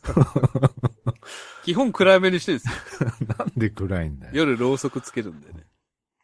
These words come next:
Speaker 2: ねえ。まあ、だから、ええですね。ギンビス。
Speaker 1: ああ。あれ、ここってどうなんだっけなと思ったんだけど、今。
Speaker 2: ええ。
Speaker 1: ちょっと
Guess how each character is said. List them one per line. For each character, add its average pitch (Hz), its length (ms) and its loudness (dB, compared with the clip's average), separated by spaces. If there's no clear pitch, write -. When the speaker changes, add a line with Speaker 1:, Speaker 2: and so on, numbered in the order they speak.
Speaker 2:
ね 65 300 -12
え。 - 20 -20
ま 87 460 -6
あ、 - 40 -14
だ 78 120 -4
か 73 80 -4
ら、 71 120 -4
え 92 440 4
え 123 60 4
で 92 100 0
す - 80 -10
ね。 107 260 -4
ギ 82 120 -14
ン 71 80 -16
ビ - 100 -20
ス。 - 160 -20
Speaker 1:
あ 107 80 -8
あ。 101 880 -16
あ 349 80 -12
れ、 311 80 -10
こ - 160 -20
こ 320 160 -10
っ - 40 -10
て - 220 -12
ど 254 160 -6
う 220 60 -4
な 139 120 0
ん 110 60 -6
だ 98 100 -8
っ - 120 -14
け 90 100 -16
な 90 260 -16
と - 120 -18
思 82 140 -18
っ - 40 -20
た - 160 -20
ん 73 80 -20
だ - 80 -20
け - 80 -20
ど、 82 100 -18
今。 80 220 -20
Speaker 2:
え - 60 -12
え。 73 180 -10
Speaker 1:
ち - 60 -8
ょ 151 160 -2
っ - 40 -6
と - 40 -20